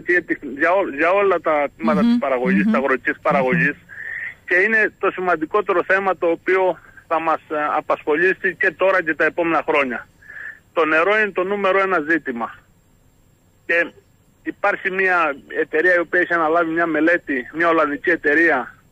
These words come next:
Speaker 1: ε, για να κάνει μια μελέτη όσον αφορά τα νερά της Κρήτης και τα έργα τα οποία πρέπει να γίνουν και ιαδρευτικά και αντιπλημμυρικά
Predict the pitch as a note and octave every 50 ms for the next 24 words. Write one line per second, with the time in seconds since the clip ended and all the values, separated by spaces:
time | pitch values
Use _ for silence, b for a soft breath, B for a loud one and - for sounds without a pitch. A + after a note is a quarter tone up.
0 | _ _ _ B B B B B B B - - C#3+ C#3+ C#3+ C#3+ C#3 C#3 C#3 C3+
1 | C3+ C#3+ C#3 C#3 C#3+ C#3 C#3 C#3 C#3 C3+ C3 B2+ B2 B2 B2 A#2+ A2 G#2+ G#2 -
2 | - - _ _ _ _ - F3 F3+ F3 F3 F3+ F3 E3+ D#3+ D#3 F3 F3+ D#3+ D3
3 | F3 E3 - F3 D#3 C3+ D3 D3+ E3+ E3 D3+ C#3 - - - _ - D#3 C#3+ C#3+
4 | C#3+ D3 E3 E3+ D#3 D3+ - - - C#3 C#3 C3+ - D#3 D3+ - - - - D3+
5 | C3+ C#3+ D3 E3 F3 F3 D#3+ - D#3+ D3 C3+ - F3 D#3 - - E3 D#3 D#3 D3
6 | C#3 C3+ D3+ D#3 D#3 E3 E3 E3 D#3+ - - F3+ F#3 F3 E3 D#3+ E3 - - -
7 | C3+ - - E3+ F3 F3 E3+ - - F3+ F3 D#3+ E3 - - D3+ D3+ D3+ D3 C#3+
8 | C#3 - - E3+ E3 D#3 C#3 B2 -